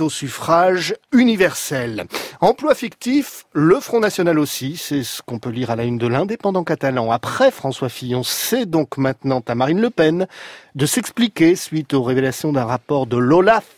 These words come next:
l'Office européen de lutte antifraude, son garde du corps au centre des emplois fictifs, précise Paris Normandie,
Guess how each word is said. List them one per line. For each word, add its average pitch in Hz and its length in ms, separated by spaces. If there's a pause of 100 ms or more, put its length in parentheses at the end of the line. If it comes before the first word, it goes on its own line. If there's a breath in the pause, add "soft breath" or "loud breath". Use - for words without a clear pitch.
(460 loud breath)
l'Office 165 580
européen 135 460
de 120 120
lutte 135 440
antifraude, 147 840
son 254 280
garde 175 380
du 139 180
corps 131 240
au 117 100
centre - 460
des 127 160
emplois 123 260
fictifs, - 480
précise - 500
Paris 120 220
Normandie, 110 460